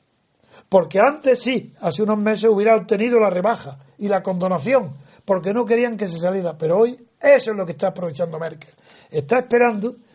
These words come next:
que le pidan una rebaja y le diga, bueno, se acabó. No la damos y por tanto tienes que irte. No es que lo vayan a expulsar, es que no le van a condonar. Y como no puede pagarla, una de dos. O permanece dentro del euro y dentro de la zona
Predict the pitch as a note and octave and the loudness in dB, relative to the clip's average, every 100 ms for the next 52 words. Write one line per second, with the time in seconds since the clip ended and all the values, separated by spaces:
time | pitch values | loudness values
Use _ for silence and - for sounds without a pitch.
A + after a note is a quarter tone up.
0 | _ - F3 E3+ D#3+ B3+ F#3+ G3+ G#3+ G#3 | _ -6 -2 0 0 0 0 0 0 2
1 | G#3+ G#3 G#3 F3+ E3 E3 D3+ D3 D3 D3 | 0 0 -2 0 0 -2 -4 -8 -6 -6
2 | F3 _ _ _ _ - D#3+ F3+ F#3 F#3+ | -8 _ _ _ _ -4 0 2 2 0
3 | G#3 G#3 E3 D#3+ E3 D3+ E3 C#3 D3+ C#3+ | -2 -4 -2 -2 -4 -6 -8 -8 -8 -10
4 | - - _ _ _ _ D3+ E3+ A3 A#3 | -14 -20 _ _ _ _ -6 -2 -2 -2
5 | - G#3 G3+ G3+ F#3 - D#3 C3+ F#3 G3 | -2 0 2 0 -2 -4 -6 -4 -2 -2
6 | G3 F3 F#3+ G3+ G3+ G3+ G3+ F3+ D#3 D#3 | -4 -4 -2 0 -2 -2 -4 -6 -8 -8
7 | F3 E3 _ _ - E3+ D#3 F3 G3+ A3 | -8 -12 _ _ -12 -6 -2 -2 0 0
8 | G#3+ A3 G#3 G3+ G#3+ - _ _ - F3+ | 0 -2 -2 -4 -12 -16 _ _ -4 0
9 | G#3 F3 C3+ A#2 - _ _ _ _ _ | 0 0 -2 -8 -18 _ _ _ _ _
10 | _ _ - - G3+ G3+ F#3+ G3+ C4+ C#4 | _ _ -6 0 0 0 -2 0 0 0
11 | B3 B3 B3 F3 G#3 A3+ A3 G#3+ G3+ G3 | 0 0 -2 -2 0 0 -2 -2 -2 0
12 | G#3 G#3 F#3+ F#3 - _ _ _ _ _ | 0 0 -2 -6 -12 _ _ _ _ _
13 | _ _ _ _ _ E3+ D#3+ F#3+ F3+ F3+ | _ _ _ _ _ -6 -4 -4 -4 -4
14 | F3 E3+ C#3 F3+ E3+ D#3+ | -2 -2 -2 -4 -4 -8